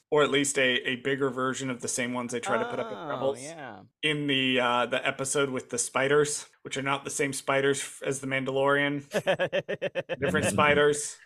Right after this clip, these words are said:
Speaker 3: Right.
Speaker 1: It's a lot of fucking spiders. Thanks, Ralph McQuarrie.
Speaker 3: <laughs>
Speaker 1: Fucking mad about that.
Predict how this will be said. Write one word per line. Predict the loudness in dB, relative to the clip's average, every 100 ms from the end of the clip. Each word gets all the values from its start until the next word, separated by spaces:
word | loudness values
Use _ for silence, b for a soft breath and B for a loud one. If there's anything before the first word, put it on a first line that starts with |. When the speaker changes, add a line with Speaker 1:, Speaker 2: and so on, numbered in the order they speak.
| 0
Speaker 3:
Right. | 2
Speaker 1:
It's | 2 -2
a |
lot | -10
of | -6
fucking | -6 -4 -6
spiders. | -2 0 4 4 2 0 -6 _ _
Thanks, | -2 -2 -2
Ralph | 0 0 -2
McQuarrie. | -6 -2 0 2 0 -2
Speaker 3:
<laughs> | -4 -4 -8 -18 _
Speaker 1:
Fucking | -12 -10 -10
mad | -8 -6 -6
about | -6 -6 -6
that. | -6 -8